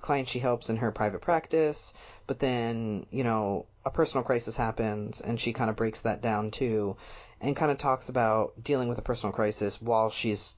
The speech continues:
you know, helping clients and, and how that, you know, how that works for her and, and how she's made it work. So it's, it's really, really interesting. It's, it's, it's lighter than it sounds. It's funny.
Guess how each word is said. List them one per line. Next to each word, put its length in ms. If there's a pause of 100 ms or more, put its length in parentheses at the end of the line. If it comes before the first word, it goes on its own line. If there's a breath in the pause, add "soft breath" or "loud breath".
(120)
you 120
know, 360
helping 260
clients 460
and, 160
and 160
how 180
that, 340 (560 soft breath)
you 60
know, 260 (800)
how 160
that 180
works 260
for 160
her 220
and, 180
and 100
how 140
she's 220
made 120
it 100
work. 280
So 120
it's, 140
it's 220
really, 180
really 220
interesting. 520 (520 loud breath)
It's, 160 (100)
it's, 400
it's 200
lighter 320
than 120
it 140
sounds. 480
It's 180
funny. 600